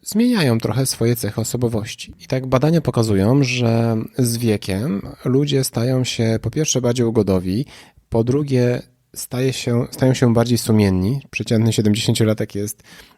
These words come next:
bardziej sumienny od przeciętnego dwudziestolatka, ale też mniej neurotyczni. Czyli jak widać, e, pewne zmiany osobowości następują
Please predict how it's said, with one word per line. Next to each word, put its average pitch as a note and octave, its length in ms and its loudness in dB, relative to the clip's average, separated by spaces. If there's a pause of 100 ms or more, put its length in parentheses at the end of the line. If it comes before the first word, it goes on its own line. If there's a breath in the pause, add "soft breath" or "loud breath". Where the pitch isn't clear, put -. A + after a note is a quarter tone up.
bardziej G#2+ 380 -2
sumienny A2 460 2
od G2+ 100 0
przeciętnego G#2+ 520 -2
dwudziestolatka, G#2 800 -4
ale G3+ 260 0
też D#3+ 440 0 (140)
mniej A#2+ 420 0 (160)
neurotyczni. A2 640 0 (200)
Czyli C3 180 -2
jak C3+ 120 0
widać, C#3 360 -2 (420 loud breath)
e, A#2+ 240 -2
pewne D#3 380 2
zmiany C#3 320 2
osobowości A#2+ 1080 -2
następują E3+ 640 0